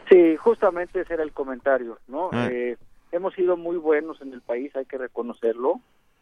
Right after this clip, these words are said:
Speaker 1: para legislar en la materia ambiental. Tuvimos, eh, una primera ley en el, en mil novecientos setenta y uno, luego una segunda en el ochenta y dos, una tercera que es la vigente hoy en día, que es de mil novecientos ochenta y ocho,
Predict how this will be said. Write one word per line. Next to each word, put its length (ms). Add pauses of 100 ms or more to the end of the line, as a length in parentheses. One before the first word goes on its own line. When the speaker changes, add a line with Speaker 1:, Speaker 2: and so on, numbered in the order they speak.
(160)
Speaker 1:
para 220
legislar 520
en 120
la 60
materia 440
ambiental. 560 (540)
Tuvimos, 580
eh, 340
una 220
primera 400
ley 320
en 100
el, 320
en 140
mil 100
novecientos 300 (100)
setenta 320
y 80
uno, 500
luego 220
una 220
segunda 380
en 60
el 100
ochenta 380
y 60
dos, 380 (500)
una 220
tercera 500
que 140
es 40
la 120
vigente 480
hoy 80
en 160
día, 240
que 140
es 80
de 80
mil 160
novecientos 340
ochenta 400
y 80
ocho, 340